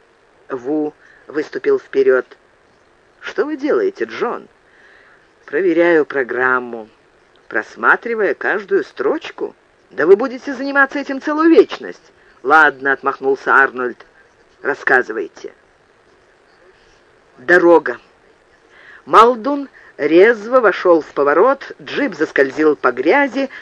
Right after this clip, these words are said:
сидевший рядом с ним Дженнаро сжал кулаки. Они неслись по дороге, которая шла вдоль скал, высоко над рекой,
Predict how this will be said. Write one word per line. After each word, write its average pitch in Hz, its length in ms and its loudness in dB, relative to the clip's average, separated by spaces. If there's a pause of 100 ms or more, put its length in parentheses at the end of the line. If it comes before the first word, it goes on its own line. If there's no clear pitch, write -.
(180)
сидевший 208 400 0
рядом 143 260 0
с - 100 -14
ним 151 200 -6
Дженнаро 160 720 2
сжал 160 420 4
кулаки. 139 580 -2 (300)
Они 190 300 2
неслись 208 400 -2
по 185 120 0
дороге, 196 380 6
которая 190 380 6
шла 185 340 2
вдоль 156 380 2 (100)
скал, 226 400 2 (220)
высоко 170 480 2
над 147 180 -4
рекой, 226 440 0